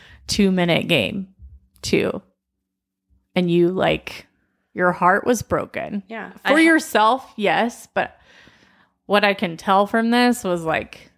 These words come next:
Speaker 1: you were carrying that for your teammates.
Speaker 2: Yeah.
Speaker 1: That's intense.
Speaker 2: It was a lot of guilt for a while. It was a
Speaker 1: Yeah.
Speaker 2: lot of guilt that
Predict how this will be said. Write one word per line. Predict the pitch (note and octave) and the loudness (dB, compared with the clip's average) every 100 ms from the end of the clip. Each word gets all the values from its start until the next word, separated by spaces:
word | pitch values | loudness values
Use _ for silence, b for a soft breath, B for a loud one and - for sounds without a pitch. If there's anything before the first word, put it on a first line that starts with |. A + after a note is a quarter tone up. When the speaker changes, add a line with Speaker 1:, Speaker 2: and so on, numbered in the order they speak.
| _ _ - | _ _ -12
Speaker 1:
you | F3+ | -6
were | F#3+ G3+ | -2 -4
carrying | - - - - C#3 | -4 -10 -10 -12 -8
that | F#3 F#3+ F#3 | -2 0 -2
for | - F#3 F3 F3+ - _ | 0 2 4 2 -6 _
your | - F#3+ | 0 2
teammates. | F#3 - - G#3 G3+ - - - - _ | 0 -4 -2 0 0 -2 -6 -8 -10 _
Speaker 2:
Yeah. | G3+ A#3 | -14 -2
Speaker 1:
That's | G3+ G#3+ | 0 2
intense. | C#4+ A#3+ - F3 G3+ - - _ | 2 2 2 0 -2 -6 -18 _
Speaker 2:
It | A#3 | 0
was | D#4 | 0
a | G4 | 0
lot | D#4 G3+ G3 | 2 2 2
of | G3+ F#3 | 0 -4
guilt | F3 E3 - - - - _ _ _ | 0 0 -2 -6 -8 -10 _ _ _
for | - F#3 | -2 -2
a | |
while. | E3+ D#3 F2 A1 - - | -2 -6 -12 -14 -18 -4
It | G3+ | 0
was | G3+ | 2
a | |
Speaker 1:
Yeah. | G3+ | 2
Speaker 2:
lot | G3 F#3 | 2 2
of | F#3 | -2
guilt | F#3 E3+ D#3+ - | 0 -2 -2 -4
that | E3 - F2+ | -2 0 -2